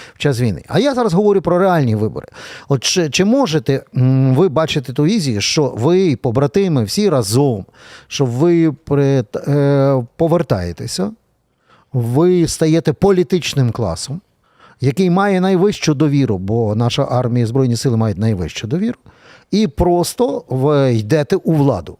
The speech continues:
І ви побачите, що це буде партія більшості. На таке, побратими, ви разом в-, е, військові готові будете піти?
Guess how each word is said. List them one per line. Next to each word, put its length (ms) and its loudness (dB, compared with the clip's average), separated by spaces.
І 120 2
ви 220 2
побачите, 480 -2
що 140 -4
це 160 -2
буде 360 0
партія 440 -2
більшості. 560 -6
На 400 2
таке, 480 0
побратими, 840 2
ви 240 2
разом 460 0
в-, 180 -4
е, 500 0
військові 580 -2
готові 520 0
будете 380 0
піти? 320 -10